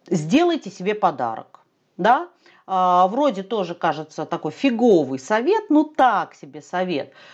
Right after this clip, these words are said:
Но что-то, что вы не позволяли себе долгое время, или н-, не находили на это время или, или денег,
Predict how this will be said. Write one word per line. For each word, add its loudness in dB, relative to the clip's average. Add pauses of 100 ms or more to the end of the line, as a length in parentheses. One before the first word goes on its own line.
Но 4
что-то, -2
что -10
вы -6
не -4
позволяли 0
себе -16
долгое 0
время, 0
или -2
н-, -2
не 0
находили -4
на -10
это -8
время -2
или, -4
или -6
денег, 2